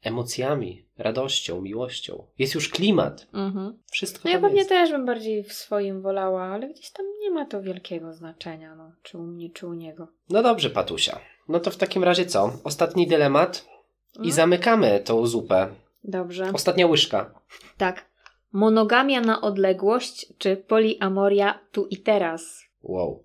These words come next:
Speaker 1: No to powiem ci, że hardcore. Ja nie jestem chyba na takim poziomie dojrzałości emocjonalnej, żeby zdecydować się na, mm, świadomą poliamorię.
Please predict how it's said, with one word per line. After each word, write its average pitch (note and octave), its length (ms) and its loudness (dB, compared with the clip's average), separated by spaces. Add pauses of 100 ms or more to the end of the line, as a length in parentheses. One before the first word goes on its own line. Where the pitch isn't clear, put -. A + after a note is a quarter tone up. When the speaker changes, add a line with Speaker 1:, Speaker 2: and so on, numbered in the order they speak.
(140)
Speaker 1:
No G2+ 160 -2
to G2+ 140 -6
powiem G2+ 300 -4
ci, - 100 -2
że G2+ 120 0
hardcore. - 560 -4 (220)
Ja A2 380 2
nie A#2 360 0
jestem A2+ 720 -2 (200)
chyba A2+ 240 -2
na A2 140 -2
takim A#2 400 -4
poziomie A#2 420 -2
dojrzałości A2 680 -2
emocjonalnej, G#2 880 -2
żeby A2 220 -6
zdecydować G#2+ 640 -6
się A2 160 0
na, G2+ 520 2
mm, G2 300 -6
świadomą A#2 520 0
poliamorię. G#2 960 0